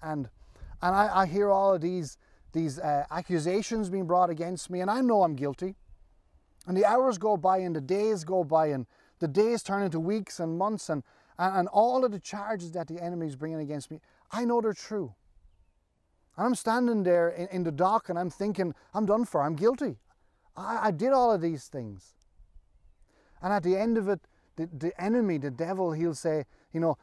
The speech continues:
"That's my case against him." And he'll say, "You know, God, that you have to judge him justly."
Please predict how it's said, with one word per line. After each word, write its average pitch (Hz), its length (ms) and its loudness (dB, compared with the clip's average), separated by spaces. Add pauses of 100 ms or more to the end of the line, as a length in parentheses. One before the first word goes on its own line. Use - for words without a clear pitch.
(100)
"That's 196 300 -2
my 180 180 2
case 165 400 -6
against 139 400 -6
him." 107 180 -12 (680)
And 165 120 -4
he'll 170 80 -2
say, 175 260 0 (220)
"You 214 180 0
know, 208 200 2
God, 180 260 2
that 135 160 -4
you 180 100 -2
have 170 260 -8
to 143 100 -10
judge 147 320 -6
him 151 160 -6
justly." 127 440 -8